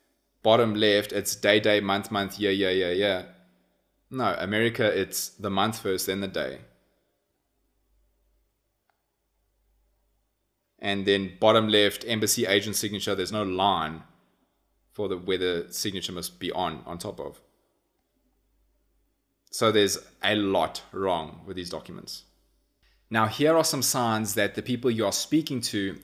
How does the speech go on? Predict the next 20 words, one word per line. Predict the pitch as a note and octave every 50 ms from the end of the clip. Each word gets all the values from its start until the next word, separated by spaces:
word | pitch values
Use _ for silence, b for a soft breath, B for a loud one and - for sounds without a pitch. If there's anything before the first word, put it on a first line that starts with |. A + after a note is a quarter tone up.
| -
are | - G2+ -
trying | - - A2+ G2 F#2+ F#2+
to | F#2+ - G2
scam | - - - F#2+ E2+ E2 D2+ - -
you. | - - - - - _ _ _ _ _ _ _ -
Number | A2+ B2+ D3 D3+
one, | B2+ A#2+ A2+ A2 G#2+ G#2 - - - -
they | A2 G#2+
don't | G2+ A2+ A2 A2+ A#2
want | A2 A2 G#2 G2+
to | - G#2+
video | F#2 G2+ G2 G2+ F#2+
call | F#2 - F#2+ F2+
with | F2 F#2 - -
you. | - - - - _ _ _ _ _ _ _ _ _
Think | - - F#3+ G3+
of | G3
it | F#3+ F3 -
this | C3 A#2+ - -
way. | G#2 E2+ D#2+ -